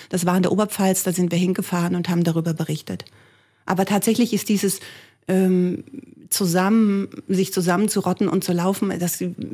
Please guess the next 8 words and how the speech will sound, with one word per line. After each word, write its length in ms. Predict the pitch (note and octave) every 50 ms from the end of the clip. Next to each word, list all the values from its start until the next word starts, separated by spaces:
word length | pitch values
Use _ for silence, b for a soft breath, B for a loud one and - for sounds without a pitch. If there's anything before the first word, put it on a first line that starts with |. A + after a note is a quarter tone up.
| - - E2 F2 F2 F2+ - _ _ _ _ _ _ - _ _ _
widerspricht 640 | - F#3+ G3 G3+ F#3 F3+ - - G3 F#3+ - -
mir 180 | F#3 D#3+ D#3+ D#3+ -
irgendwie. 380 | D3 C#3+ C3+ C#3+ D3 D3+ D#3 -
Das 440 | - F3+ E3+ - - - - - -
ist, 300 | - F3+ - - - -
ähm, 440 | F#3+ E3+ E3+ E3 E3 E3 E3+ E3+ D#3+ b b b b b b b b b b b b b _ _ _ _ _ _ _
ja, 280 | - F3 E3 D3+ D3+ -
ähm, 440 | - E3 D#3 D3+ D#3 D#3 D3+ D#3 D#3